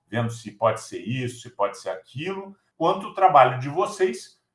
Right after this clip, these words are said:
de precisa ler o texto, a gente chegar na aula com o texto lido, precisa levantar os dados, chegar na aula com os dados levantados,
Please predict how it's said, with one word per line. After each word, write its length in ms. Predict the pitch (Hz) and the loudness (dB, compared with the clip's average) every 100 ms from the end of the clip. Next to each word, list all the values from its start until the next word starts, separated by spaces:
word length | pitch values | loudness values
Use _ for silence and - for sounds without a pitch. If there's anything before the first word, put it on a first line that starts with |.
| - | -12
de 420 | 127 156 101 - | -4 -2 -2 -2
precisa 380 | 127 113 147 175 | -2 -2 6 8
ler 160 | 175 190 | 8 6
o 120 | - | 4
texto, 540 | 160 - - - - _ | 2 0 -4 -14 -20 _
a 100 | 92 | -10
gente 200 | 92 113 | -6 -6
chegar 400 | - 131 110 123 | -4 0 6 6
na 120 | 135 | 8
aula 420 | 120 120 147 190 - | 10 10 8 2 -2
com 80 | |
o 40 | 220 | -10
texto 360 | 165 - - | -8 -10 -10
lido, 380 | 214 180 123 - - _ _ | -10 -6 -6 -8 -18 _ _
precisa 360 | 101 90 127 147 | -12 -8 2 2
levantar 480 | 165 175 165 180 185 | 2 0 2 2 2
os 100 | 170 | 2
dados, 680 | 165 135 - - - - - | 4 4 0 -6 -20 -20 -20
chegar 400 | - 92 98 113 | -16 -6 -2 2
na 100 | 113 | 4
aula 420 | 101 123 151 156 | 6 4 2 -4
com 80 | 196 | -12
os 120 | 143 | -2
dados 300 | 123 127 135 | 0 0 -2
levantados, 880 | 160 160 202 185 170 131 - - | -10 -10 -4 0 0 -2 -6 -20